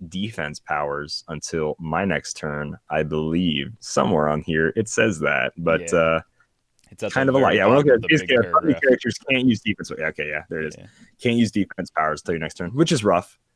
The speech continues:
Speaker 1: 'cause I got, uh, quite a, a lot of cool defense powers, but his plus one is manipulated by King Loki until your next turn. Opposing characters can't use perplex or probability control to target Loki, Agent of Asgard, or friendly characters within three squares of him. So that's pretty good.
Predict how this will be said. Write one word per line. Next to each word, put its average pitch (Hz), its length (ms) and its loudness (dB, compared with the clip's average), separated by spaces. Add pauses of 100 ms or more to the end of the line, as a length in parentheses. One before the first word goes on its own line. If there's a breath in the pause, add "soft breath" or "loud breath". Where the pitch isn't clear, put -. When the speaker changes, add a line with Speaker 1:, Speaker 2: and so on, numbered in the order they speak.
(140)
Speaker 1:
'cause 113 80 -2
I 113 80 4
got, 98 320 2
uh, 113 160 2
quite 120 260 -2
a, 117 40 2
a 110 160 0
lot 104 160 4
of 110 40 -8
cool 143 360 0
defense 113 340 -8
powers, 76 340 -12
but 110 240 2 (680 soft breath)
his 139 160 0
plus - 320 2
one 139 360 2
is 107 500 0
manipulated 143 460 0
by 101 120 2
King 98 280 -4
Loki 85 300 -4
until 123 200 -4
your 113 80 -2
next 101 200 -6
turn. 117 180 -4
Opposing 123 340 0
characters 123 380 -4
can't 110 180 -4
use 123 140 -2
perplex - 440 -2
or 123 140 4
probability 151 400 0
control 64 300 -6
to - 100 -14
target 101 320 0
Loki, 110 400 0
Agent 87 220 -2
of 85 80 -4
Asgard, 110 420 0
or 151 180 6
friendly 156 280 -2
characters - 420 -2
within 98 300 -4
three 120 260 0
squares 127 380 2
of 82 80 -4
him. 87 200 -4 (100)
So 85 100 -4
that's 80 80 -4
pretty 82 200 -4
good. 80 300 -4